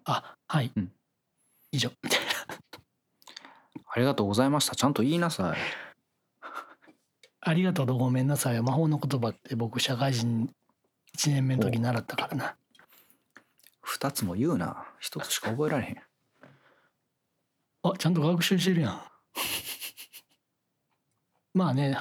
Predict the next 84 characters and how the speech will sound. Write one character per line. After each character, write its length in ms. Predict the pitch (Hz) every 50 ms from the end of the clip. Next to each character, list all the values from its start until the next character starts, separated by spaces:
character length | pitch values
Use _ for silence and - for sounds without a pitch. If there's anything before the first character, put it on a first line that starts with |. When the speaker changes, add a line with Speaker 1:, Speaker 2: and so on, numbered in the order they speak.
| - _
Speaker 2:
あ 120 | - 165
と、 100 | 160 214
ま 140 | 202 233 254
あ、 20 | 190
Speaker 1:
は 40 | 135
い 20 |
は 60 | -
い。 180 | - - 233 226
Speaker 2:
そ 80 | 240
れ 60 | - -
こ 60 | 254
そ 120 | 220 170 131
本 200 | - 165 156 156
当 140 | 165 165
に、 260 | 160 160 160 170 170 - -
あ 160 | - 156 156
の、 440 | 151 147 147 143 143 139 139 139 - - - - _ _ _ _ _ _ _ _ _ _ _ _ _ _ _ _ _ _ _ _ _ _ _ _ _ _ _ _
僕 220 | - 156 143 143 165
ら 80 | 151
の 100 | 131 120
ポ 100 | 104 143
ッ 20 | 139
ド 120 | 123 - 135
キ 120 | - 147
ャ 40 | 131
ス 120 | - -
ト 60 | 117
を 40 | 110
ね、 220 | 117 127 143 - - _ _ _ _ _ _
聞 140 | - - 147
い 40 | 127
て 100 | - 139
く 120 | 117 -
れ 100 | 139 120
た 160 | 110 123 135 127
ん 40 |
や 80 | 120 104
っ 80 | - -
た 60 | - -
ら、 0 |
Speaker 1:
は 0 |
い 0 |
は 60 | -
い 40 | -
は 60 | -
い。 40 | - _ _ _ _ _ _ _ _ _ _ _ _ -
う 40 | 113
ん 120 | 107 95 85
う 60 | -
ん。 200 | 95 82 76 110 - _ _ _ _ _ _ _ _ _ _ _ _ _ _ _ _
Speaker 2:
あ 240 | - 139 127 120 120
の、 160 | 117 117 113
そ 140 | - - -
こ 160 | - 151 131
で 100 | 120 113
な 140 | 113 113 110
ん 40 |
と 120 | - - -
な 140 | 131 135 127
く 120 | - -
の、 200 | - - - - _ _ _
こ 400 | - - - 120 110 - - -
う、 440 | _ _ _ _ _ _ _ _ -
イ 60 | 147
ン 80 | 135 123
ト 120 | - 131
ネ 120 | 127 135 131
ー 40 |
シ 80 | 120 123
ョ 60 | 123
ン 60 | 110
み 60 | 107 104
た 120 | - 120
い 20 | 107 -
な 60 | -
の 120 | - -
は 160 | - - - - _ _ _ _ _ _ _ _ _ _ _ _ _ _ _ _ -
分 140 | 139 131
か 120 | - - 135
る 80 | 127
や 80 | 123 117
ろ 120 | 104 107
う 60 | 104 -
し。 260 | - - - -